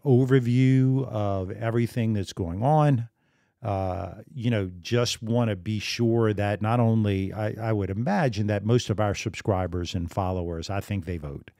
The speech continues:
I would venture to say that, uh,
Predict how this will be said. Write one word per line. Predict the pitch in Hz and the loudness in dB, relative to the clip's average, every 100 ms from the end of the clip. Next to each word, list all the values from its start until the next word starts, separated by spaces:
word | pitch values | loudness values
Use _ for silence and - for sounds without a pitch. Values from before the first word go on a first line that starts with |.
| _ _ _ _ _ | _ _ _ _ _
I | 101 104 | 0 2
would | 98 87 85 _ _ | 0 -4 -14 _ _
venture | 135 107 117 110 113 | -4 2 2 2 -2
to | 101 | -4
say | - - 98 92 90 85 | -4 -2 -2 -2 -4 -4
that, | 87 87 87 _ _ - | -6 -6 -8 _ _ -12
uh, | 120 104 104 104 101 | -8 -6 -6 -6 -10